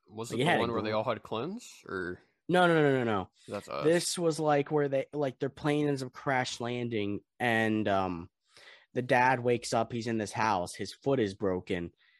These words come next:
Speaker 2: like, his bone is sticking out the bottom of his foot, and this old woman wakes up, she goes, "We done found you out there and everything, you know, we brought you in here, we, we taken care of you," and, um, and he's like,
Speaker 1: Spell.
Speaker 2: "Where's my," he's like, "Where's my family?" And she's like, "Oh, don't you worry about none of that."
Speaker 1: Spell? Oh, it has Omari Hardwick in it.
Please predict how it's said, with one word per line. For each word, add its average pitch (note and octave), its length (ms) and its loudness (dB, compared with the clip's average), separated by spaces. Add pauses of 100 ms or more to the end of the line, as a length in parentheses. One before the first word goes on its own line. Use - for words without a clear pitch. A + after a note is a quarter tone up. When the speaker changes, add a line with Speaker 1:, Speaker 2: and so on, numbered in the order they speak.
(140)
Speaker 2:
like, A2 160 0
his G#2+ 160 -2
bone A#2 240 2
is G#2 100 0
sticking A2 300 -2
out G2+ 100 -2
the G2+ 60 -6
bottom G2+ 220 2
of F#2+ 60 -2
his F#2 120 -6
foot, A2+ 300 -2
and A#2+ 80 -2
this A2+ 140 -2
old C3 260 2
woman B2 300 2
wakes A2+ 220 0
up, A#2+ 120 -2
she - 120 -10
goes, B2+ 180 -2
"We G3 160 -4
done C4 200 -4
found C#4+ 380 0
you C#4 140 -4
out B3+ 220 -6
there B3+ 240 -2
and A#3+ 80 -4
everything, A#3+ 400 -4
you A#3+ 60 -2
know, A#3+ 80 -2
we B3 100 -2
brought A#3+ 220 0
you A#3+ 100 -2
in A#3 80 0
here, A#3 160 2
we, A#3 300 -2
we A3 300 -4
taken A3 280 0
care G#3+ 200 4
of A3 100 0
you," A3+ 180 2
and, D#3 80 4
um, D3+ 220 4
and D#3 80 0
he's D3 100 2
like, - 80 0
Speaker 1:
Spell. G#2+ 100 0
Speaker 2:
"Where's C#3 120 0
my," B2+ 140 0
he's - 560 -14
like, C#3 120 -2 (180)
"Where's D#3+ 220 0
my D3 100 4
family?" C#3+ 440 2
And G#2 80 -4
she's C3 180 -4
like, C3 240 0
"Oh, G3+ 200 0
don't G3 220 0
you G3 100 -2
worry F3 200 0
about C#3+ 220 -2
none C3 160 -2
of A#2+ 60 -6
that." G2 260 0 (220)
Speaker 1:
Spell? A2+ 500 -4 (200)
Oh, B3 160 6
it F#3+ 40 4
has F3 160 2
Omari F3+ 260 2
Hardwick F3 380 2
in F#2 100 -2
it. - 100 -12